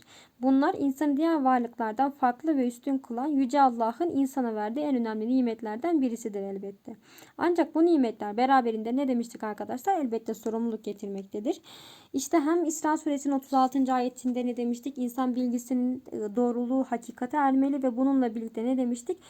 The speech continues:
Bu bilgilerin sorumluluğunu yerine getirilmesi gerektiğini söylüyordu bizlere İsra suresinin otuz altıncı ayeti.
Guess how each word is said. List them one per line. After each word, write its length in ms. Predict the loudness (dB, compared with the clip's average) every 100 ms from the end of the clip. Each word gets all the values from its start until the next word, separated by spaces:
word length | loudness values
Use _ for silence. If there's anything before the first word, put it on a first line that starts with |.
| -12 -4
Bu 120 | 0
bilgilerin 420 | 2 2 0 0
sorumluluğunu 600 | 0 0 2 2 2 0
yerine 340 | 2 4 2 0
getirilmesi 580 | -2 -4 -4 -4 -4 -2
gerektiğini 500 | -2 -2 -2 -2 0
söylüyordu 560 | 0 2 2 0 -2
bizlere 300 | -2 -2 -2
İsra 340 | -2 -4 -4 -2
suresinin 420 | -4 -6 -6 -10
otuz 180 | -6 -6
altıncı 380 | -6 -6 -4 0
ayeti. 460 | 0 0 0 -2